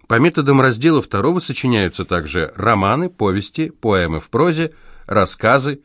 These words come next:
бытовые зарисовки, художественный репортаж, хроника, эпопеи, пьесы, политобозрение,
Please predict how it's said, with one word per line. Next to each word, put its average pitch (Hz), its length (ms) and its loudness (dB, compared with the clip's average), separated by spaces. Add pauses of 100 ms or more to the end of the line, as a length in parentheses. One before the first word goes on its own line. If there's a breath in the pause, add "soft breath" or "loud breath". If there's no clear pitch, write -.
(120)
бытовые 175 460 0
зарисовки, 110 680 -4 (340 loud breath)
художественный 98 840 0 (160)
репортаж, 95 680 -2 (280 soft breath)
хроника, 160 680 0
эпопеи, 127 720 -2 (220)
пьесы, 92 640 -6 (360 soft breath)
политобозрение, 113 1040 -2